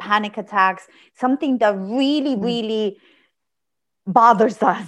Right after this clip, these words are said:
Speaker 1: <laughs> right? Not about ourselves,
Speaker 2: Mm.
Speaker 1: but our situation, that we're like, "Okay, I can't live this way anymore. There has something there. There has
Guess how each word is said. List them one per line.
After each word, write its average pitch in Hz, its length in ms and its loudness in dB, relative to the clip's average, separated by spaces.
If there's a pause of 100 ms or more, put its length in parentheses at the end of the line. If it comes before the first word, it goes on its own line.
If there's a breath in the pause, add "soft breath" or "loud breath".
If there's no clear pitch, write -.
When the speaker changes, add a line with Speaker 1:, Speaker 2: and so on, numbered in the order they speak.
Speaker 1:
<laughs> 220 160 -6
right? 277 220 2
Not 330 300 6
about 359 180 4
ourselves, 269 480 4
Speaker 2:
Mm. 196 40 -14
Speaker 1:
but 240 120 4
our 277 240 4
situation, 262 760 -4
that 185 120 0
we're 214 100 -2
like, 214 220 -4
"Okay, 247 220 -4
I 202 80 -2
can't 262 340 -8
live 247 300 -4
this 349 200 -10
way 170 220 -4
anymore. 160 380 -10
There 185 220 -14
has 269 200 -6 (120)
something 170 420 -10
there. 151 180 -10
There 170 140 -12
has 240 300 -12